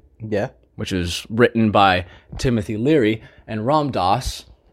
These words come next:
Speaker 2: which is, was a way to actually just decipher what the actual Tibetan Book of the Dead was trying to say. Like, it was the best translation possible.
Speaker 1: Yeah.
Speaker 2: And all it was was literally the psychedelic shit I went through.
Speaker 1: Hmm.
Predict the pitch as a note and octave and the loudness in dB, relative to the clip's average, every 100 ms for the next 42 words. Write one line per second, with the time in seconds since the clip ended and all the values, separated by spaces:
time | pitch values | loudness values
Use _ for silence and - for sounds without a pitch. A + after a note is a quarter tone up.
0 | _ _ _ _ _ _ _ _ _ _ | _ _ _ _ _ _ _ _ _ _
1 | _ _ _ _ _ _ - C3+ C#3+ C3 | _ _ _ _ _ _ -2 0 2 0
2 | B2+ C3 A#2 B2 A2+ A#2+ A#2 A#2 B2 B2 | 0 0 2 2 2 4 4 2 -2 2
3 | G#2+ A2+ - B2+ A2+ A#2 F2+ A#2 - G#2 | 4 4 2 -4 -2 -6 -6 -8 -4 -2
4 | A2 - C3+ C#3 C#3 _ _ _ _ - | -2 -2 -2 -2 -6 _ _ _ _ -14
5 | G#2+ A#2 B2 C3+ A2 A2+ - A2 A2+ F#2+ | 0 0 2 0 2 0 -2 -6 -4 -2
6 | G#2+ G2+ G#2 G#2+ F#2+ G2 G2 G2+ G2 G#2+ | -2 -2 -6 -6 -8 -6 0 0 0 -6
7 | F#2 - _ _ - G#2 - A2+ G#2 F#2+ | -12 -20 _ _ -10 -8 0 2 2 0
8 | - A#2 F#3+ D3 G#2 A#2+ A2 G2 G#2+ F2+ | 2 4 4 0 -4 -2 -2 -2 -4 0
9 | A2 G#2+ - - G2 F2+ F#2 G#2 - G2 | 0 -2 -4 -2 -2 -2 -2 -2 -4 -4
10 | G#2 G#2 - D#3+ F#3+ G3+ - C#3 G3 A#2+ | -2 -2 -2 -2 -2 -4 -2 2 2 2
11 | - G#2+ A2 G2 A2 G#2 G#2 G2+ G#2 A2 | 4 4 4 -2 -8 -8 -8 -6 -4 -2
12 | A2 A2 G2+ - G2 G#2 G2 F#2 F#2+ F#2+ | -2 -2 -4 -6 -8 -8 -6 -6 -6 -8
13 | F2 F#2 F#2+ - G2+ - _ _ _ _ | -8 -10 -12 -14 -14 -16 _ _ _ _
14 | A#3+ | 0